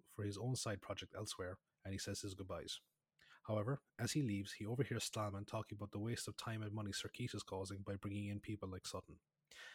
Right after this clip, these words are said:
He stops just long enough to point out a technical error and echoes Stahlman's words when saying what would happen if it was left unattended much longer. The Doctor drives to a shed at the edge of the complex, and after a brief exchange about Slocum with the unit guard outside, drives inside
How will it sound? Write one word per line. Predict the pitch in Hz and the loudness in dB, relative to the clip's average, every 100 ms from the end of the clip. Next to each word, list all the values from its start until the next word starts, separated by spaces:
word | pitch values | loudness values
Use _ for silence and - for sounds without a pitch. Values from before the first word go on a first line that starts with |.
| - - - | -14 -16 -4
He | 123 | 0
stops | - 156 - | 2 2 4
just | 143 - | 4 4
long | 127 | 4
enough | 113 | 2
to | - | -2
point | - 127 | 0 2
out | 120 107 | 4 2
a | |
technical | - 143 - - 110 | 2 2 2 0 0
error | 101 101 - | 0 -2 -4
and | 104 | -4
echoes | 107 113 - | -2 0 0
Stahlman's | 117 113 113 | 2 2 2
words | 110 101 98 - - | 2 2 0 -2 -2
when | 104 | -2
saying | - 113 107 101 | 0 2 0 0
what | 110 | 0
would | 107 - | 0 2
happen | 113 - 101 | 0 0 -4
if | - | -4
it | 107 | -4
was | 98 | -2
left | 104 | -2
unattended | 98 104 - 110 98 95 | -2 -2 -2 -2 -4 -6
much | 98 - | -6 -4
longer. | 95 90 82 - _ _ _ _ _ _ _ _ _ _ _ _ - | -4 -6 -10 -14 _ _ _ _ _ _ _ _ _ _ _ _ 0
The | 113 | 4
Doctor | 139 160 | 6 8
drives | 156 131 | 8 8
to | 117 | 6
a | |
shed | 107 113 98 | 2 2 0
at | |
the | - | 0
edge | 101 110 - - - - - | 0 0 0 -4 -6 -16 -4
of | 110 | -2
the | 101 | 0
complex, | 101 - 98 - | -2 -2 -2 -2
and | 104 | -2
after | 101 110 | 0 0
a | |
brief | - 139 | 2 2
exchange | 139 - 123 110 | 2 0 2 0
about | 98 101 | 0 0
Slocum | - 101 - 98 | 0 -2 -2 -4
with | 95 | -2
the | 101 | 0
unit | 113 113 | 2 2
guard | 113 104 | 2 2
outside, | 101 - 92 90 - _ _ - | 0 0 0 0 -4 _ _ 2
drives | 104 104 - | 4 4 4
inside | 131 92 90 | 0 0 -2